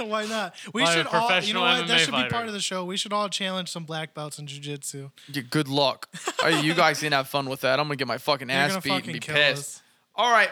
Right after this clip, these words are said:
Speaker 3: but we are going to head the fuck out.
Speaker 2: Yes.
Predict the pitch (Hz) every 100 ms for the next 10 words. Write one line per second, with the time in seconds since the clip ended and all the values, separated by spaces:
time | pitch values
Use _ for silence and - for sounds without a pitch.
0 | 165 277 254 330 466 453 269 359 403 311
1 | 339 214 311 359 311 214 175 135 - _
2 | _ _ 381 415 587 - 226 165 131 -
3 | - - - - 104 107 101 - -